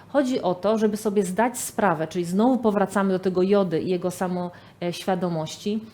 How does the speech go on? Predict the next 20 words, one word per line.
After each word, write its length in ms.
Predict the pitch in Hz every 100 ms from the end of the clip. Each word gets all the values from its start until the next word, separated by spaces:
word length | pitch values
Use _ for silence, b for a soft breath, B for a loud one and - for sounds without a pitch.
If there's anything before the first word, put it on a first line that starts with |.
| B _ -
co 380 | 269 294 285 -
nas 240 | 202 196 185
blokuje, 500 | 180 180 180 160 156
dlaczego 400 | 190 190 262 254
nie 100 | 220
jesteśmy 340 | 220 208 208
w 40 |
stanie 300 | - 202 196
podejmować 600 | 190 185 185 180 170 165 165
decyzji, 520 | 165 - 151 139 143 B B B -
e, 140 | 185
dlaczego 360 | 202 208 269 277
nie 120 | 254
jesteśmy 600 | 233 240 214 220 208 208 - -
w 40 |
stanie, 480 | - 214 208 202 202 202 - - _ _ _ - -
e, 240 | 202 190
nie 500 | 196 196 202 202 214
stresować 640 | 220 226 208 214 170 139 -
się. 140 | -